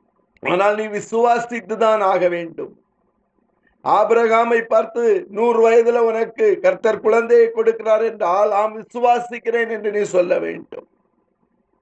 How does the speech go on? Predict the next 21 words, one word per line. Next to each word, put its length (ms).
"திறமையாயிருக்கிற 840
உன் 260
களஞ்சியங்கள் 680
நிரப்பப்படும்" 680
என்று 200
கர்த்தர் 360
சொன்னால், 380
"ஆம் 220
ஆண்டவரே, 420
நான் 240
விசுவாசிக்கிறேன்" 960
என்று 280
சொல்ல 320
வேண்டும். 480
ஏனென்றால் 600
அவர் 240
விசுவாசிக்க 840
கூடாத 580
காரியங்களை 720
தான் 240
சொல்லுவார். 680